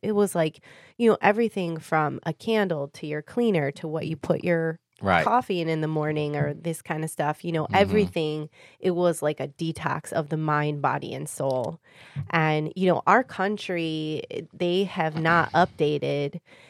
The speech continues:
Speaker 1: the, the sort of ban on chemicals in
Speaker 2: Mm.
Speaker 1: years, like, t-
Speaker 2: Mm.
Speaker 1: decades of years. And, you know, in Europe, there's, like, thirteen hundred products that are banned from
Speaker 2: Really?
Speaker 1: being in, like, let's say you bought an eye cream,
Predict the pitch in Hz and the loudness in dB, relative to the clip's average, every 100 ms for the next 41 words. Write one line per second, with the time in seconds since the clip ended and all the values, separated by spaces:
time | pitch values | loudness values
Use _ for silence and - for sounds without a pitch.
0 | _ 165 156 165 160 151 143 _ - - | _ -6 2 4 6 4 0 _ -16 -4
1 | 160 147 143 - - _ _ - 180 180 | 0 0 -2 -4 -14 _ _ -18 -4 0
2 | 165 147 160 160 175 151 151 - 160 175 | 0 0 2 4 4 2 -2 -4 -2 -2
3 | - 127 120 - 170 156 147 98 175 160 | -2 -4 -6 -8 -6 -4 -4 -2 -2 2
4 | 180 - - 170 160 151 - - 185 175 | 2 2 -4 -8 -4 -4 -6 -12 -10 -4
5 | 165 175 - 156 151 - 156 151 147 143 | 2 2 2 -4 -4 -6 -6 -4 -2 -2
6 | 165 - - - _ - 175 165 165 160 | -4 -10 -20 -20 _ 0 2 4 2 0
7 | - 175 156 156 156 170 226 165 156 _ | -2 0 2 2 0 2 6 6 6 _
8 | _ _ _ - - 180 165 156 151 180 | _ _ _ -12 0 2 2 -2 -2 0
9 | 175 - 160 175 165 151 - 151 175 139 | 0 -2 -4 -2 0 -2 0 4 4 4
10 | - - 151 147 143 156 165 175 104 - | -2 -2 0 0 0 0 2 2 -2 -8
11 | - 139 139 101 170 165 156 175 170 156 | 0 4 6 6 4 0 -2 0 0 0
12 | 151 - 185 - 190 175 156 156 156 143 | -4 -2 -2 -2 -4 -4 -2 0 0 -2
13 | 156 - - 135 - | -6 -8 -12 -10 -12